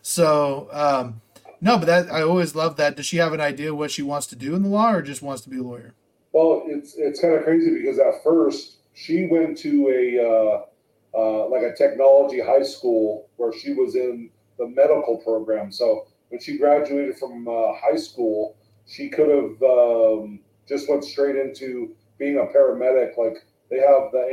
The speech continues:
Speaker 2: ambulances here in town
Speaker 1: Mm-hmm.
Speaker 2: called Runza.
Speaker 1: Mm.
Speaker 2: So she could have just went straight into that. Um, and then at some point she's like, "You know, I think I wanna be, like, a,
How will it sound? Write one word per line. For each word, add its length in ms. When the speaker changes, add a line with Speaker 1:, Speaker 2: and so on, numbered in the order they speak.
Speaker 2:
ambulances 560
here 180
in 60
town 220
Speaker 1:
Mm-hmm. 60
Speaker 2:
called 240
Runza. 580
Speaker 1:
Mm. 100
Speaker 2:
So 480
she 180
could 140
have 80
just 140
went 140
straight 340
into 220
that. 500
Um, 340
and 140
then 200
at 180
some 280
point 240
she's 200
like, 180
"You 80
know, 120
I 180
think 160
I 40
wanna 300
be, 240
like, 260
a, 280